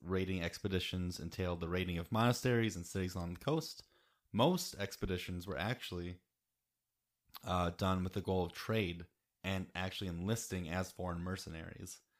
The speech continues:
So granted, like, there was, like, plenty of raiding, like, let's not get <laughs> wrong with that,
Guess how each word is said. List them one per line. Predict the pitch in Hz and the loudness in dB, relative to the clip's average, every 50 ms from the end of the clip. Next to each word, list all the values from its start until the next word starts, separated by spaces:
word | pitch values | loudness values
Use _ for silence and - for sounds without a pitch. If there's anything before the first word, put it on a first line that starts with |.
| _ _ | _ _
So | - - 160 | -2 0 2
granted, | 151 185 190 175 | 4 6 6 8
like, | 147 120 - | 6 6 6
there | 117 104 | 6 6
was, | 104 107 101 95 | 8 8 8 8
like, | 104 92 - - - | 6 0 0 0 0
plenty | - 135 143 131 | 2 6 6 8
of | 98 82 92 | 6 6 6
raiding, | 90 82 80 - 76 78 85 | 4 2 2 0 -2 -2 -4
like, | 87 82 82 - - - | -4 -4 -6 -6 -4 0
let's | 90 87 - - | 0 0 2 2
not | 92 85 82 | 2 2 2
get | - - | 2 0
<laughs> | 85 85 - | 0 2 2
wrong | 90 85 82 | 2 2 2
with | 82 - - | -2 -2 0
that, | 87 82 82 80 - | 0 0 0 0 -4